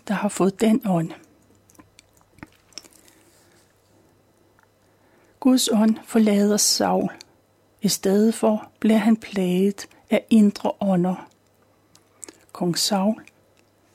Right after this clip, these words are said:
han opholder sig i sin bolig. Han er forandret, men han ved ikke hvorfor. Han kan selv mærke det, og det kan andre også.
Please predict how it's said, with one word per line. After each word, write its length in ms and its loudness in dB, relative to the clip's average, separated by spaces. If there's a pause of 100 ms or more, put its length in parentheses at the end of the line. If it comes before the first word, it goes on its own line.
(360)
han 380 0 (100)
opholder 500 0
sig 460 -2
i 140 2
sin 320 4
bolig. 540 -6 (1120)
Han 200 2
er 80 2
forandret, 840 -2 (680)
men 100 2
han 260 2
ved 340 4
ikke 300 0
hvorfor. 540 -4 (760)
Han 140 -4
kan 240 -2
selv 340 2
mærke 380 4
det, 240 0 (560)
og 180 -2
det 180 -2
kan 300 -4
andre 340 -8
også. 360 -2